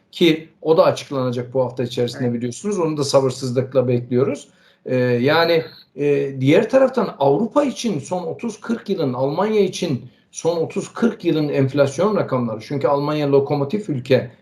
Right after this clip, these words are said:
Speaker 1: görevinde Fransa ile birlikte orada. Orada da yedi nokta üç, yedi nokta beş seviyelerinin yakalanması, hatta,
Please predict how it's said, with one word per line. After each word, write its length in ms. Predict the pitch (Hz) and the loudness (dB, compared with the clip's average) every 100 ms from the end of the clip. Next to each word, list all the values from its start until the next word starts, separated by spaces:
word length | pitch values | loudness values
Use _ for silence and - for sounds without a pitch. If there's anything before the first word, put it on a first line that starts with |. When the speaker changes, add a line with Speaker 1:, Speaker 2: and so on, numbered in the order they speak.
| _ | _
Speaker 1:
görevinde 460 | 127 120 120 117 113 | 2 2 2 0 0
Fransa 440 | 131 127 120 120 | 0 0 0 -2
ile 140 | 117 | -2
birlikte 340 | 113 110 110 120 | -2 -4 -4 -4
orada. 420 | 113 117 240 - - _ - | 0 0 0 -2 -16 _ -2
Orada 320 | 147 175 247 | 0 2 2
da 60 | |
yedi 300 | 269 165 165 | 2 2 2
nokta 280 | 233 208 196 | 2 2 2
üç, 240 | 190 175 165 | 0 0 0
yedi 220 | 143 180 | 0 0
nokta 320 | 175 - 160 | -2 0 2
beş 160 | 180 180 | 2 2
seviyelerinin 840 | 170 147 147 143 143 143 131 123 - _ - | 0 2 2 4 2 2 0 -2 -12 _ 2
yakalanması, 720 | 135 135 131 123 117 110 131 | 2 4 2 2 -2 -4 -4
hatta, 560 | 139 - 143 131 123 | -6 2 2 2 -2